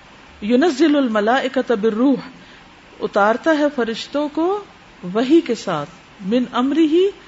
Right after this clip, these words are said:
اپنے حکم میں سے، عَلَى مَنْ يَشَاءُ،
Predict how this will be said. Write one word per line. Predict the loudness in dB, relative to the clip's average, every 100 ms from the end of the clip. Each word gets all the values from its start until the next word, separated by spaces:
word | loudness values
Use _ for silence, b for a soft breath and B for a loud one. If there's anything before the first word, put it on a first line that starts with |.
| B B -20 -20 -18 -6
اپنے | -4 -2 -2
حکم | 0 -2 -2
میں | -4
سے، | -6 -14 -14 B B B -2
عَلَى | 2 4 4
مَنْ | 2 0
يَشَاءُ، | -2 -2 -2 0 0 -2